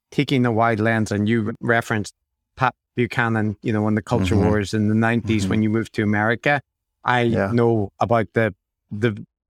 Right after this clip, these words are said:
Speaker 1: different brand of culture wars that was in Northern Ireland when I grew up between Protestants and Catholics. And
Speaker 2: Yeah.
Speaker 1: you've talked about the South African, you know, the, the very real, not just culture war, but brutal repression there. And I,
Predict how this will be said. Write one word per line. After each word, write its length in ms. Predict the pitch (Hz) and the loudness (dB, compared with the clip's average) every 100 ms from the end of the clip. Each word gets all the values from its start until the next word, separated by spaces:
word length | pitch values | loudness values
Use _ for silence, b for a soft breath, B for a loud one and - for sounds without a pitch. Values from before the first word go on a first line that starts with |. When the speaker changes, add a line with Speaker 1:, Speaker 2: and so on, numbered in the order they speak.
| _ _ - | _ _ 0
Speaker 1:
different 400 | 143 147 127 110 | 0 2 -2 0
brand 340 | 127 123 117 | 0 2 2
of 140 | 110 - | 0 0
culture 260 | 117 - | 0 0
wars 300 | 107 113 110 | 0 0 0
that 200 | 117 110 _ - | 0 -2 _ -4
was 220 | 117 110 | -2 0
in 180 | 110 107 | 0 0
Northern 260 | 110 104 | 0 0
Ireland 360 | 107 113 120 113 | 0 0 0 0
when 140 | 117 110 | 0 0
I 220 | 110 98 _ - | 0 -2 _ -2
grew 180 | 110 | 0
up 120 | 117 - | 0 -2
between 380 | 107 - 101 95 - | -6 -2 -2 -4 -4
Protestants 460 | 104 98 - 95 - | -2 -2 -4 -6 -6
and 120 | 98 | -2
Catholics. 520 | 117 113 147 139 - | 0 0 0 -2 -2
And 200 | 113 107 _ - | 0 0 _ -4
Speaker 2:
Yeah. 300 | 95 98 101 | -2 0 -2
Speaker 1:
you've 340 | 117 123 113 - _ | 0 0 0 -6 _
talked 240 | - 127 - | 0 0 2
about 180 | 117 117 | -2 -2
the 80 | |
South 240 | 113 120 110 | 0 0 2
African, 640 | 117 - 123 139 135 127 - | 0 0 -2 0 2 0 -2
you 140 | 117 | -2
know, 200 | 117 110 101 | 0 0 0
the, 260 | 113 107 98 | 0 0 -2
the 80 | 107 | -2
very 280 | 120 120 110 | 0 2 2
real, 420 | 113 117 113 104 _ _ _ _ - | 2 2 2 0 _ _ _ _ -4
not 180 | 127 123 | -2 0
just 260 | 117 - _ _ | -2 -6 _ _
culture 260 | - 160 151 | 0 2 2
war, 180 | 131 139 | 2 2
but 140 | 123 95 - | -2 -4 -4
brutal 500 | 127 120 120 120 107 - | -2 0 0 0 -4 -6
repression 520 | 110 143 151 139 120 | -2 0 0 0 0
there. 280 | 104 101 - | 0 0 -2
And 120 | 123 | 0
I, 180 | 135 123 | 0 0